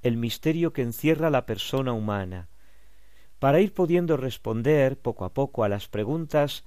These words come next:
fundamentales, aquellas que se ponía San Agustín, la gran cuestión, ¿quién soy yo?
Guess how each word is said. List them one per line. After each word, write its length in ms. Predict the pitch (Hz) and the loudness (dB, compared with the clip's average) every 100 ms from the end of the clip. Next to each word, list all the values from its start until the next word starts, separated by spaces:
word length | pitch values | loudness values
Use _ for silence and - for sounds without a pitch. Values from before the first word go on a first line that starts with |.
| - | -14
fundamentales, 1300 | - 127 120 113 110 110 - 135 127 95 90 - - - - | -6 -2 2 2 2 -2 0 2 2 0 -4 -12 -18 -18 -8
aquellas 600 | - 117 - 165 170 165 | -2 2 4 6 6 4
que 140 | - 135 | 0 -4
se 160 | - | -4
ponía 360 | 131 120 151 165 | -2 0 2 0
San 220 | 147 131 | 0 -2
Agustín, 720 | 120 107 104 - 123 107 92 - - - | -2 -2 -8 -6 -4 -4 -8 -12 -14 0
la 200 | 113 107 | 2 4
gran 300 | 127 135 127 | 4 4 0
cuestión, 720 | 110 104 - 110 107 92 85 - - - - | -4 -6 -6 -2 -2 -2 -8 -14 -18 -18 -10
¿quién 380 | - 143 156 151 | 0 2 2 0
soy 420 | - 143 139 120 | -2 0 0 0
yo? 380 | 139 175 190 | 0 0 -2